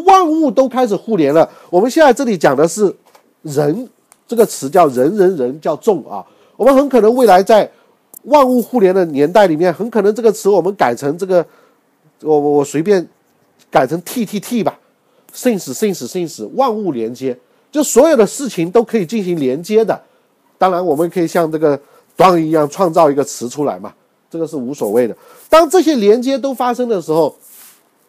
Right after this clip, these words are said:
因为互联网，它只是一台服务器、一台电脑跟电缆线、跟无线 WiFi，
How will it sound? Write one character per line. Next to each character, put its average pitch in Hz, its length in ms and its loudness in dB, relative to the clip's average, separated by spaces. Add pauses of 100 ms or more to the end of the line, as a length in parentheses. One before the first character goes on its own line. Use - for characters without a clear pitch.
(180)
因 254 240 -2
为 226 160 6
互 226 180 -4
联 165 180 0
网， 135 200 -6 (260)
它 208 100 0
只 131 200 -8
是 180 140 -10
一 190 100 -8
台 143 200 0
服 160 300 -6
务 170 80 -4
器、 156 340 -10
一 165 60 -14
台 147 180 -4
电 180 260 0
脑 110 160 -2
跟 151 180 -6
电 180 240 0
缆 98 220 -10
线、 151 240 -6
跟 151 140 -4
无 131 220 -8
线 151 200 -6
WiFi， 165 400 -4